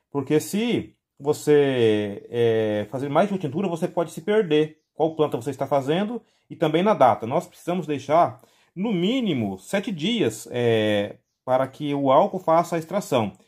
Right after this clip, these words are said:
Eu gosto de deixar dez dias, então vamos considerar pelo menos dez dias,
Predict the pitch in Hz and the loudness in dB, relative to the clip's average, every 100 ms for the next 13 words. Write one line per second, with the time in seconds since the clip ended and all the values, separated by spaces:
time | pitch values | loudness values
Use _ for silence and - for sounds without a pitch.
0 | _ _ 151 165 135 165 196 160 151 160 | _ _ -2 0 4 4 2 -6 -6 -2
1 | 170 151 165 247 135 113 104 143 180 214 | 0 0 0 0 -2 -4 -4 -4 -2 -2
2 | 208 196 170 127 131 160 160 _ _ _ | -2 -6 -4 0 2 2 -2 _ _ _
3 | 175 175 196 160 202 233 127 151 226 147 | 0 2 0 2 2 2 0 -4 -4 -4
4 | 98 - | -4 -10